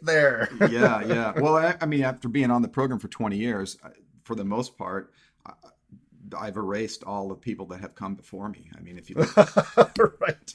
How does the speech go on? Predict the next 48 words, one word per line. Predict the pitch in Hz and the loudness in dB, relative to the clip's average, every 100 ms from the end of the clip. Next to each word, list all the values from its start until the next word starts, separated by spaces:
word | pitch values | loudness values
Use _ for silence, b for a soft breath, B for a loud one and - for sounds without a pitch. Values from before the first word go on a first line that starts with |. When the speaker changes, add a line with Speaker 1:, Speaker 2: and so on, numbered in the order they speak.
| _ | _
Speaker 2:
you | 180 | 0
know, | 165 | 4
I | 135 | 4
mean, | 143 | 4
I, | 139 131 123 - | 2 2 -2 -8
we've | 117 127 107 | -4 -2 -2
worked | 104 123 123 | -2 -2 -2
on | 117 | -4
it | 113 | -4
and | 113 | -4
worked | 117 117 | -4 -4
on | 113 | -6
it | 98 | -10
and | 87 | -8
worked | 104 123 123 | -6 -6 -6
on | 90 92 | -12 -10
it, | 95 | -10
and | 92 95 - | -10 -12 -12
their | 90 101 | -12 -12
stuff | - 104 104 | -10 -12 -12
has | 98 | -12
just | 98 - | -12 -14
become | - 98 92 | -14 -10 -8
obsolete. | 87 - 90 95 104 87 - | -8 -12 -12 -10 -10 -12 -16
So | 92 85 85 _ _ _ _ | -16 -16 -18 _ _ _ _
the, | 90 92 | -18 -18
the, | 95 85 85 - | -16 -18 -18 -18
the | 92 | -16
main | 90 92 87 | -12 -14 -14
core | - 92 92 | -14 -12 -10
of | 85 82 | -12 -16
the, | 85 82 82 82 _ - | -20 -18 -18 -20 _ -20
of | 82 | -20
the | 85 | -16
data | 92 87 | -14 -12
model | 90 87 87 87 | -12 -16 -16 -16
and | 82 | -18
the | |
database | 82 87 92 87 85 - | -18 -18 -16 -18 -18 -18
and | 82 | -20
all | 82 | -18
of | 82 | -18
the | 80 - _ | -20 -20 _
functions | _ 87 82 - 80 | _ -18 -16 -20 -20
and | - 85 87 | -20 -20 -20
everything | 85 87 82 | -20 -20 -18
else | 82 80 | -18 -20
is, | - | -20